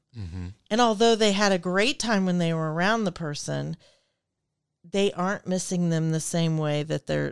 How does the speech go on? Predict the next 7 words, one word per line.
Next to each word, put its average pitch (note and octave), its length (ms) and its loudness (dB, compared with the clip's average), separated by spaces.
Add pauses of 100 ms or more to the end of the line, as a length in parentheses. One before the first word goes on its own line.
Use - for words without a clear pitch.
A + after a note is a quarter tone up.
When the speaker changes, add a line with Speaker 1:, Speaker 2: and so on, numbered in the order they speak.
Speaker 2:
that D3+ 180 -6
the D3+ 80 -6
person's D3 480 -10
daughter D3 720 -6
is. - 300 -16 (160)
Speaker 1:
Yeah, F2 240 -14 (200)
yeah. E2+ 180 -16